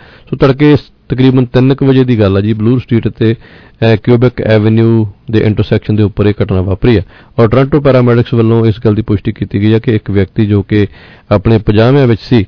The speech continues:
ਉਹਨਾਂ ਨੂੰ ਜ਼ਖਮੀ ਹਾਲਤ ਦੇ ਵਿੱਚ ਹਸਪਤਾਲ ਪਹੁੰਚਾਇਆ ਗਿਆ। ਸੱਟਾਂ ਜਿਹੜੀਆਂ ਨੇ ਜੀ ਉਹ ਜਾਨਲੇਵਾ ਨਹੀਂ ਨੇ।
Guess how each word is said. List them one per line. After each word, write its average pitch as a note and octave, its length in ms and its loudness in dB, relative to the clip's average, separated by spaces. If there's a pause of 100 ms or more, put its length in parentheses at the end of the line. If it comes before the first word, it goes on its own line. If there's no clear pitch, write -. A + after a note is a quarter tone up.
(520)
ਉਹਨਾਂ C3+ 160 4
ਨੂੰ C#3 140 4
ਜ਼ਖਮੀ B2+ 340 2
ਹਾਲਤ G#2 360 2
ਦੇ G#2+ 140 2
ਵਿੱਚ G2 280 -2
ਹਸਪਤਾਲ G2+ 720 -2
ਪਹੁੰਚਾਇਆ F#2 460 0
ਗਿਆ। E2+ 260 -2 (1800)
ਸੱਟਾਂ C#3 240 2
ਜਿਹੜੀਆਂ D3+ 260 4
ਨੇ C#3+ 100 0
ਜੀ C3 140 0
ਉਹ B2 260 2
ਜਾਨਲੇਵਾ G2 800 0 (1000)
ਨਹੀਂ A2 560 0
ਨੇ। E2 180 -6